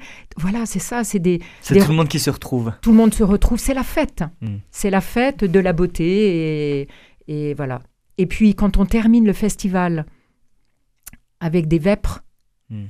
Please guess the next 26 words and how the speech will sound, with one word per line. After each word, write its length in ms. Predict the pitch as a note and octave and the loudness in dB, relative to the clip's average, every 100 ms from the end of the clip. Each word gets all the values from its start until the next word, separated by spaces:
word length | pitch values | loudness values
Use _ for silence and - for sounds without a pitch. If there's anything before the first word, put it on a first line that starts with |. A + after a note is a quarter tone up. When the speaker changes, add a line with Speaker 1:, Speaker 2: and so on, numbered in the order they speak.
| - | 0
Speaker 1:
animés 540 | F#3 G#3 G#3 F#3+ F#3+ - _ - | 8 10 10 8 4 -4 _ -10
par 180 | F3 F3 | -8 -6
Arpa 280 | F#3 - G3 | -6 -2 0
Dei, 280 | F#3+ F3+ F3+ - - _ _ _ _ _ _ _ _ _ _ _ _ _ _ _ | 0 -2 -6 -12 -20 _ _ _ _ _ _ _ _ _ _ _ _ _ _ _
c'est, 720 | - - F#3+ E3 D#3+ D#3 D3+ | -14 -6 0 0 0 0 -2
c'est 220 | C#3+ - E3 | -4 -4 -4
juste, 460 | D#3+ F#3+ F#3+ - | -2 -4 -4 -8
euh, 400 | E3 D#3 D3 C#3 C#3+ | -8 -6 -6 -8 -8
on 60 | D#3 | -4
ne 120 | E3 | 0
peut 180 | E3 E3+ | 0 0
que 160 | - G3 | 0 0
garder 420 | F3+ F3 D#3+ F#3 | 0 -4 -2 -4
ce 160 | F#3 | -4
silence 440 | D#3+ - F#3 F3+ E3+ | -8 -4 -4 -4 -4
intérieur, 560 | D#3+ E3+ F3 G3 A3 | -4 -4 -4 -4 -6
comme 160 | - E3 | -6 -6
disait 280 | D#3+ D3+ D#3+ | -4 -6 -8
Claire 420 | - F3+ G3 F#3+ | -6 -4 -4 -4
et, 640 | D#3+ D#3 A#2 C3+ - - | -6 -6 -8 -10 -10 -12
et 40 | - | -10
comme 160 | E3 | -6
le 80 | D#3+ | -6
soulignait 380 | - E3 E3 D#3+ | -6 -6 -4 -4
aussi 180 | - D#3 | -6 -6
Daniel, 380 | D#3+ F3 G#3 | -4 -2 -4